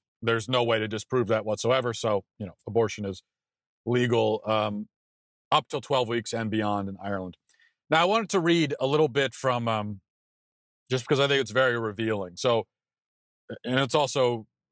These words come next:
revolting, I'm just warning you, but I wanted to read a little bit from the C N N report, um,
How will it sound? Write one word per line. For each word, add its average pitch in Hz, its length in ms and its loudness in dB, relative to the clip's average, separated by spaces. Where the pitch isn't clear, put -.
revolting, 123 580 0
I'm 101 140 -4
just 101 160 -6
warning 120 320 0
you, 92 100 -6
but 107 180 0
I 180 60 2
wanted 185 100 4
to 165 60 4
read 160 160 4
a 143 60 2
little 139 200 2
bit 127 240 0
from 120 200 0
the 110 60 -6
C 151 220 -2
N 123 140 0
N 120 160 -2
report, 104 460 -2
um, 98 400 -2